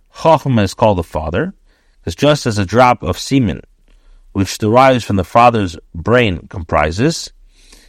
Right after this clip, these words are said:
in concentrated and concealed form, so all the organs of the child's body. Similarly, the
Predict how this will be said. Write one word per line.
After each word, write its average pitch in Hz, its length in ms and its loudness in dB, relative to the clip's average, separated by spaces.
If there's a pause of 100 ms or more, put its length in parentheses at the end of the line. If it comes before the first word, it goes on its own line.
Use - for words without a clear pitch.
(140)
in 95 140 -6
concentrated 117 960 -2 (440)
and 98 100 0
concealed 107 460 -2
form, 104 420 -2 (300)
so - 160 -20
all 143 180 0
the 127 220 -2
organs 117 340 0
of 87 60 -6
the 90 80 -4
child's 107 380 0
body. 78 360 -2 (1080)
Similarly, 139 800 0
the 95 420 -2